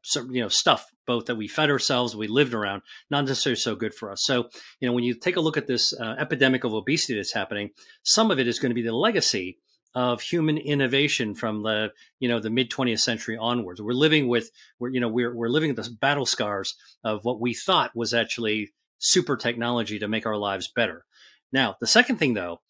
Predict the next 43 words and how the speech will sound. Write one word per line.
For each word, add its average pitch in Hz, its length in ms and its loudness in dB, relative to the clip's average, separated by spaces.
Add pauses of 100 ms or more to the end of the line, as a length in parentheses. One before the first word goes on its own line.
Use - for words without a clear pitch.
(140)
is 120 80 -4
that 131 80 0
when 185 200 4
we 247 120 2
hit 160 180 0
middle 127 240 0
age, 160 400 -2 (160)
forty, 127 300 0
fifty, - 360 -8
forties 123 380 -4
and 113 100 -4
fifties, 147 520 -4 (1160)
it 131 120 0
also 214 320 4
is 190 100 2
the 147 80 -6
point 117 420 -4
where 113 380 0 (260)
life 120 560 -4 (220)
happens. 98 640 -8 (480)
All 107 80 -10
right. 120 280 -2 (220)
So 123 200 0
when, 120 140 0
when 135 280 0
I 202 60 6
say 226 180 4
life 151 280 2
happens, 101 460 -6 (280)
I 110 60 -4
mean, 113 100 0
you've 143 140 -2
got 160 220 2
kids 147 420 2
at 110 160 -6
forty 110 540 -4 (340)
or 107 100 -6
fifty, 120 380 -6
and 98 80 -6
now 131 100 2
you're 143 220 2
worried 151 340 2
about 104 400 -2